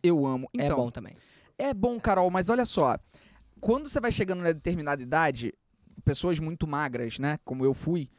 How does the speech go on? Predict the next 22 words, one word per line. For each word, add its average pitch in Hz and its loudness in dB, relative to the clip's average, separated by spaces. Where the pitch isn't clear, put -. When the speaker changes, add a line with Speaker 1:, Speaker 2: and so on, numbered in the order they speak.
Speaker 1:
vai 160 0
chegando 170 -2
numa 160 -2
determinada 147 -2
idade, 131 0
o 127 2
metabolismo 139 -2
começa 147 -6
a - -8
mudar. 170 -4
Aí 123 0
ele 131 0
começa 135 -6
a - -8
ficar - -8
mais 117 -8
lerdo 139 -2
e 120 -10
você - -8
começa 127 -6
a 123 -6
engordar. 135 -4